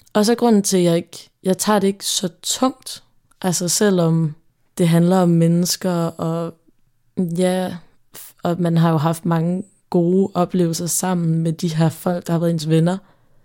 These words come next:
Og så tror jeg bare, jeg ser på det, og sådan, "Nå, men det var vores tid sammen." Altså, jeg er meget sådan ubekymret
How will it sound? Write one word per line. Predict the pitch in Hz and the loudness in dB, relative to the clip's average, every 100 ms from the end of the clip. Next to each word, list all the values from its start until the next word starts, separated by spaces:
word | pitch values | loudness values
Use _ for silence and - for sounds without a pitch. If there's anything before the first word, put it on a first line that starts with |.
| _ | _
Og | - | -4
så | 190 220 | -2 -4
tror | - 254 | 0 0
jeg | |
bare, | 202 | 2
jeg | 196 | 2
ser | 180 220 | 2 0
på | 190 | 0
det, | 170 214 233 | 0 2 2
og | |
sådan, | 180 170 | 2 0
"Nå, | 165 | 0
men | 165 160 | -2 0
det | 247 | 0
var | 208 | 2
vores | 170 226 | 0 -2
tid | - 190 | -2 -4
sammen." | - 175 165 160 _ _ _ | -2 -2 -4 -6 _ _ _
Altså, | - 220 214 | 0 2 2
jeg | 208 202 | 0 0
er | 202 | 2
meget | 208 233 247 | 4 4 2
sådan | - 185 175 165 160 156 _ _ _ _ _ _ _ - | 0 0 0 -2 -4 -8 _ _ _ _ _ _ _ 0
ubekymret | 254 247 196 - 160 156 156 156 | 0 0 -8 -4 -4 -4 -8 -8